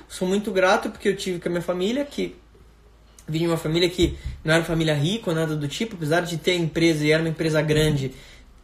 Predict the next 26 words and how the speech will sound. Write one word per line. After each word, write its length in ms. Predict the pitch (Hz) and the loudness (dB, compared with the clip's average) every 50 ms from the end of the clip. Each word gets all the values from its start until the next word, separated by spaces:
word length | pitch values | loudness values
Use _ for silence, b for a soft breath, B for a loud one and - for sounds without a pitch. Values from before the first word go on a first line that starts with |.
| - - - | -20 -14 0
também 260 | - 220 226 202 196 | 2 4 6 6 6
não 60 | 190 | 4
faturava. 640 | 185 - 190 185 - 185 170 175 190 240 240 208 180 | 4 0 -2 2 4 4 6 6 6 4 2 0 -2
Então, 320 | 160 - 175 170 165 160 B B B B B B - | 2 4 4 4 2 -2 B B B B B B 2
às 180 | 156 160 156 160 | 4 4 4 4
vezes 140 | 185 180 | 4 4
a 60 | 190 190 | 2 2
pessoa 260 | 190 180 - - 190 | 2 0 2 2 2
que 80 | 190 | 2
você 60 | - - | 6 4
tá 80 | 190 | 6
vendo 200 | 180 185 185 185 | 6 6 4 2
colocar 300 | 185 185 180 175 175 190 | 2 2 0 2 2 2
uma 180 | 175 175 175 165 | 2 2 2 0
foto 400 | - - 180 175 175 175 - 180 | 0 2 4 4 4 4 2 -2
com 100 | - - 170 | -4 -2 -2
uma 80 | 170 | -2
B 160 | 165 165 175 | 0 2 2
M 160 | 175 170 170 160 | 2 2 0 2
W 480 | 143 160 170 202 220 202 165 156 151 | 4 6 6 8 6 6 4 2 -2
tá 160 | 147 - 165 | 0 0 -2
cheia 220 | 165 - 196 208 208 | -2 2 0 2 2
de 120 | 214 214 | 0 -2
dívida 300 | 175 185 208 202 214 226 | -2 -2 -2 -2 -2 -2
no 80 | 226 220 | -2 0
banco. 400 | 160 156 165 160 147 - - | 0 2 2 0 -2 -4 -10